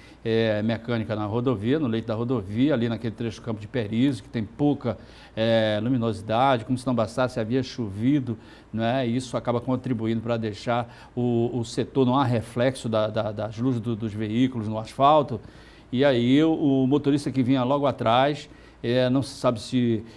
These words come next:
o, não deu tempo do outro ca-, caminhoneiro sinalizar a pista, ele acabou entrando na, na traseira da carreta bitrem. O, infelizmente, um motorista, o mo-, o motorista desse caminhão, ele acabou ficando preso nas ferragens,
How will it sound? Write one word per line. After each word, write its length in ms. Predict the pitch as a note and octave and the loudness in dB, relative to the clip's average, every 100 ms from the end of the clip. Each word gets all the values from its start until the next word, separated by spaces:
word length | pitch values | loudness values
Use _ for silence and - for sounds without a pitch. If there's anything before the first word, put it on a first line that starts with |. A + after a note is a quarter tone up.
| - | -8
o, 360 | A#2+ A#2+ A#2+ A#2+ | -2 0 0 0
não 100 | B2 | 2
deu 180 | C3 C#3 | 4 2
tempo 460 | - C3 F3 D3+ B2 | 4 2 2 2 0
do 100 | B2 | 2
outro 280 | C3+ B2+ | 2 0
ca-, 280 | G#2 B2 A#2+ A#2 | -6 -6 -6 -2
caminhoneiro 600 | B2 A#2 A2 A#2+ A2+ G2+ | 0 0 0 0 -2 -2
sinalizar 460 | C3+ B2+ A#2 A#2+ | 0 0 0 -2
a 60 | C3 | -2
pista, 440 | B2 C#3 D#3 E3 - - - | 0 0 0 -8 -10 -12 -2
ele 120 | D3 | 0
acabou 360 | D3+ A#2+ C#3+ | 2 2 4
entrando 460 | D3+ A#2+ B2+ C3 C3+ | 2 2 0 0 0
na, 140 | C3 | 0
na 140 | B2 B2 | 0 -2
traseira 440 | C#3 A#2+ G#2+ A#2+ | -2 -2 -2 -2
da 100 | A#2+ | -2
carreta 380 | A#2 G#2+ A#2 C3 | -4 -2 -2 -4
bitrem. 480 | C3+ D3 - G#2 - - - - | -4 -4 -4 -10 -14 -20 -20 -4
O, 300 | C3+ C3+ C#3 C#3+ | 0 2 0 -2
infelizmente, 1000 | D#3 G3+ A3 D#3 A#2 B2 A#2 - A#2 G#2+ - - - | 0 2 2 2 2 2 0 -4 -6 -8 -18 -12 0
um 640 | C3 C3 C3 B2+ A#2+ A2+ | 4 6 6 4 2 0
motorista, 600 | A2+ C3 C3 A#2+ B2 B2+ | 2 0 0 0 0 0
o 200 | A#2 A#2+ A2+ | -2 -2 -2
mo-, 260 | A#2 A#2 | -2 -2
o 40 | A#2 | -2
motorista 420 | B2 B2+ A#2+ A2+ | -2 -2 -4 -4
desse 200 | A#2+ A2+ | -6 -4
caminhão, 480 | B2 A2 A2+ A#2 A#2 | -2 -2 0 0 0
ele 120 | A2+ | -2
acabou 320 | A2+ A2+ A2+ | -2 -4 -4
ficando 220 | - B2 G#2+ | -6 -8 -6
preso 240 | B2 A2 | -6 -4
nas 160 | A#2 - | -6 -4
ferragens, 760 | C3 G2+ A#2+ D3 C#3 C#3+ | -6 -2 -2 -2 -2 -6